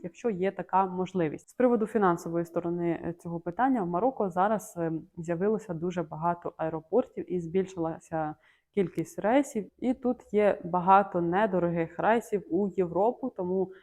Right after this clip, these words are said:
е, в фінансовому плані, я думаю, стало трошки легше подорожувати. Хотіла ще сказати про, е, подорожі просто між містами в Марокко. Е, я вважаю, що марокканці, е,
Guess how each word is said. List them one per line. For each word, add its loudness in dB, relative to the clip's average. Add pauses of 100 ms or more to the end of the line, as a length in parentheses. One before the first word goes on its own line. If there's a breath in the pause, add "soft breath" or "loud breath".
(280 loud breath)
е, -8
в -12 (360)
фінансовому 2
плані, 2
я 2
думаю, -2
стало 2
трошки -4
легше -2
подорожувати. 0
Хотіла 2
ще -6
сказати 2 (100)
про, 2 (320 loud breath)
е, 4
подорожі 0
просто 2
між 0
містами 4
в -6
Марокко. 0 (440 soft breath)
Е, 2
я 4
вважаю, 6
що -4
марокканці, 0
е, -2